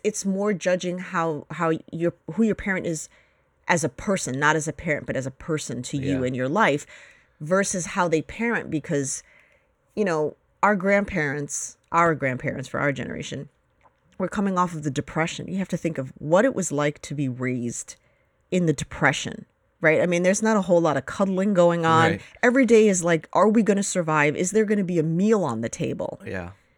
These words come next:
Speaker 1: When is the next meal? Right? People trying to sell their children because they couldn't feed all of them.
Speaker 2: Mm-hmm.
Speaker 1: It was a really crazy time. And then you look at our parents' generation where, you know, you had,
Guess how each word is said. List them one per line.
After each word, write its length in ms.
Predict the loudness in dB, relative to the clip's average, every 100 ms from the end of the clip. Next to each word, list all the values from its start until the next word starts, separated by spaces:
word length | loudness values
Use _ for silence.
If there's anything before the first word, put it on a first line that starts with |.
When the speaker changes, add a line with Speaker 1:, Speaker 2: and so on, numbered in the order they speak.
| _ _
Speaker 1:
When 300 | -2 2 4
is 140 | 4
the 120 | 2 0
next 340 | -2 -4 -8
meal? 300 | -6 -6 -10 _ _ -6
Right? 380 | -2 -2 -4 -6
People 260 | -4 -4
trying 280 | -4 -4 -2
to 60 | -4
sell 300 | -2 0 2
their 160 | 2
children 560 | 0 0 0 0 -2 -2 -8
because 260 | -4 -2
they 100 | 0
couldn't 260 | 0 -2 -2
feed 280 | -2 2 4
all 220 | 6 6
of 120 | 4
them. 380 | 2 2 0 -4
Speaker 2:
Mm-hmm. 180 | -8 -10
Speaker 1:
It 140 | -8
was 120 | 2
a 80 | 2
really 320 | 4 4 2
crazy 400 | 0 -4 -4 -4
time. 320 | -6 -4 -4 -4
And 180 | -4
then 140 | -4 -4
you 120 | -2
look 220 | -2 0
at 140 | -2 -4 0
our 180 | 0
parents' 440 | 0 -4 -4 -6 -6
generation 640 | -6 -4 -6 -8 -10 -12 -14 -18 -18 -6
where, 640 | 2 4 6 4 0 -4
you 160 | -6 -4
know, 120 | -2
you 200 | -2 -2
had, 460 | -2 -2 0 -2